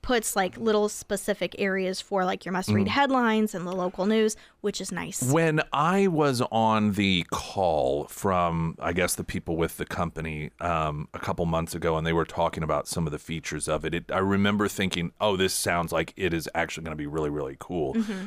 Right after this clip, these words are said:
Speaker 2: But, um, I haven't really had a chance to explore through it. So
Speaker 1: Well, I think that it looks a lot better 'cause I'm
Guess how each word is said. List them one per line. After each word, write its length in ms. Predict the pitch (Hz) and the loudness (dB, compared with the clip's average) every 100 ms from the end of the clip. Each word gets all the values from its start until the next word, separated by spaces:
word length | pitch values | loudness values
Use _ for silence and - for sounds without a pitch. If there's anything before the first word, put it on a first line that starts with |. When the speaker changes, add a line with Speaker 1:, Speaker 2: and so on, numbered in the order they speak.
| - | -6
Speaker 2:
But, 400 | - 90 80 - | 0 0 0 -4
um, 500 | 92 85 78 73 71 _ _ _ _ _ | -2 0 0 -4 -10 _ _ _ _ _
I 140 | 110 104 | -2 0
haven't 240 | 92 85 | -2 -4
really 180 | 82 78 | -2 0
had 100 | 73 | 0
a 60 | |
chance 320 | 69 90 73 - | -2 -4 -4 -6
to 120 | 78 | -8
explore 420 | 64 - 82 67 | -8 -6 -4 -4
through 240 | - 69 | -6 -8
it. 160 | 64 - | -8 -8
So 200 | - 71 | -6 -2
Speaker 1:
Well, 120 | 180 | 2
I 180 | 175 254 | 2 2
think 320 | 285 240 226 | 2 2 2
that 160 | 220 190 | 0 -2
it 80 | 170 | -2
looks 420 | 190 - - - _ _ - | -4 -4 -12 -12 _ _ -2
a 120 | 214 | 2
lot 440 | 214 214 196 185 | 4 6 4 2
better 380 | 180 185 185 185 | 0 2 2 2
'cause 240 | 196 214 202 | 0 -2 2
I'm 300 | 196 202 | 2 0